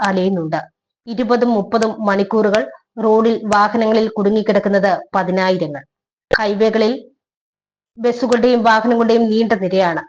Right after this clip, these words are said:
ഭക്ഷണവും വെള്ളവും കിട്ടാതെ വിശ്വാസികൾ നരകിക്കുമ്പോൾ ഈ പ്രതിസന്ധി എങ്ങനെ കൈകാര്യം ചെയ്യണമെന്നറിയാതെ കേന്ദ്ര സംസ്ഥാന സർക്കാരുകൾ കൈമലർത്തുകയാണ്.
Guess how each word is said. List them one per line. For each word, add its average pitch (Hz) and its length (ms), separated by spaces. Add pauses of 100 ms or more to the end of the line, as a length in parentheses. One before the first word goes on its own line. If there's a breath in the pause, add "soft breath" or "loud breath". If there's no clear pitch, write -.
(100)
ഭക്ഷണവും 226 560
വെള്ളവും 214 400
കിട്ടാതെ 208 380
വിശ്വാസികൾ 214 540 (520)
നരകിക്കുമ്പോൾ 214 680 (160)
ഈ - 40
പ്രതിസന്ധി 208 600 (140)
എങ്ങനെ 220 360
കൈകാര്യം 214 500
ചെയ്യണമെന്നറിയാതെ 202 800 (100)
കേന്ദ്ര 202 240
സംസ്ഥാന 202 460
സർക്കാരുകൾ 196 540 (160)
കൈമലർത്തുകയാണ്. 180 880